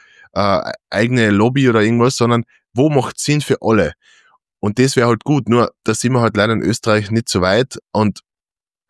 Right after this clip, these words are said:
die zwei Sichtweisen wollte ich noch mit einbringen, weil ich mir denk, es hat jeder so sein, sein, seine gewisse Sichtweise.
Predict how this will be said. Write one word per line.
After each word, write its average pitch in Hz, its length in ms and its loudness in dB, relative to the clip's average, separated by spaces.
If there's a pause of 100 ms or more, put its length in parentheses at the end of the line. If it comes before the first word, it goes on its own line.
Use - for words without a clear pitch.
(120)
die 123 120 2
zwei 110 260 0
Sichtweisen 110 540 -2
wollte 104 180 2
ich 110 60 0
noch 104 140 2
mit 120 200 -2
einbringen, 107 640 -2
weil 98 100 2
ich 110 60 2
mir 104 120 0
denk, 104 280 0 (880)
es 113 100 -2
hat 127 140 -2
jeder 131 240 2
so 120 180 0
sein, 117 320 0
sein, 107 240 0
seine 110 240 0
gewisse 117 240 0
Sichtweise. 98 480 -2